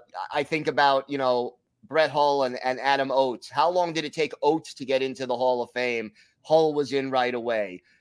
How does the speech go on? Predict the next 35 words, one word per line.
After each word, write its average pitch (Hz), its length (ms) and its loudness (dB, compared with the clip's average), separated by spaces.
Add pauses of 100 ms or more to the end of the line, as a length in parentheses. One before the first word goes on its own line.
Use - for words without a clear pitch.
(160)
Backstrom 156 580 0
and 147 100 -2
Ovechkin, 123 800 -2
you 127 80 -8
know, 120 160 -4
over 135 200 0
the 135 80 -4
course 139 360 -2
of 123 80 -6
their 127 140 0
careers, 123 600 -6
they've 127 240 -4
been 120 180 -6
such 139 440 -2 (100)
a 131 60 -6
great 123 560 -4
duo. 113 560 -2 (500)
And 143 260 4
I 151 120 4
don't 165 200 2
think 160 200 -6
Ovi 151 640 0
is 143 480 -6 (140)
as 165 360 2
prolific 147 800 0
without 131 460 0
the 131 80 -6
great 120 320 -6
setups 120 540 -4
that 120 200 -4
Backstrom 113 500 -4
gave 110 300 -4
him. 107 100 -14
So 127 140 -4
I, 143 140 2